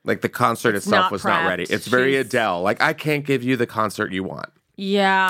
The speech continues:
Speaker 1: I've
Speaker 2: but
Speaker 1: heard that
Speaker 2: she's
Speaker 1: from somebody on the inside.
Speaker 2: Oh, I'm gonna
Speaker 1: Now
Speaker 2: do some snooping, too. I know some people on the
Speaker 1: <laughs>
Speaker 2: inside.
Speaker 1: But they said there was too many cooks in the kitchen. They wanted this, they want this, they want this, they want this, and it just kinda was just mess.
Speaker 2: Yeah.
Speaker 1: And I do think she got sick,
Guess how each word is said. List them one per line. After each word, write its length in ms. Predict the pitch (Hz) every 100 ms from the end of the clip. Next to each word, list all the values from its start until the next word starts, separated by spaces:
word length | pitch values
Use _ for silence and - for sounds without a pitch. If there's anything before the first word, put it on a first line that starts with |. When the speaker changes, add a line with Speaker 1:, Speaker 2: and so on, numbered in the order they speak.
| 170
Speaker 1:
I've 120 | 165
Speaker 2:
but 80 | 160
Speaker 1:
heard 120 | 175
that 80 | 160
Speaker 2:
she's 60 | 131
Speaker 1:
from 140 | 139 123
somebody 420 | 135 123 117 107
on 120 | 95
the 80 | 95
inside. 760 | - 95 90 - 95 60 60 -
Speaker 2:
Oh, 540 | 175 170 202 226 185 160
I'm 80 | -
gonna 240 | 123 110
Speaker 1:
Now 60 | -
Speaker 2:
do 80 |
some 180 | 170 165
snooping, 560 | 147 - 175 156 165 160
too. 80 | 160
I 220 | 196 202
know 120 | 269
some 200 | - 202
people 160 | 180 165
on 80 | 156
the 120 | 143
Speaker 1:
<laughs> 60 |
Speaker 2:
inside. 480 | 139 147 147 147 202
Speaker 1:
But 100 | 247
they 100 | 180
said 160 | 160 185
there 80 | 160
was 80 | 160
too 140 | 175
many 140 | 165
cooks 300 | 170 233 262
in 60 | 180
the 80 | 143
kitchen. 340 | 127 98 104
They 80 | 101
wanted 340 | 107 104 98 117
this, 220 | 233 226
they 80 | 151
want 200 | 104 95
this, 220 | 196 208
they 100 | 135
want 200 | 104 98
this, 180 | 196 190
they 80 |
want 160 | 127 110
this, 180 | 156 151
and 100 | 123
it 40 |
just 260 | 95 123 -
kinda 200 | 139 123
was 180 | 113 -
just 240 | 113 - - _ _ _ -
mess. 360 | 107 117 170 165
Speaker 2:
Yeah. 640 | 165 160 160 165 165 165 147 -
Speaker 1:
And 920 | 123 123 120 117 113 113 113 110 101 - - _
I 140 | 135
do 320 | 135 104 151 160
think 240 | 165 147
she 160 | - 127
got 320 | 120 123 -
sick, 560 | - 214 247 262 -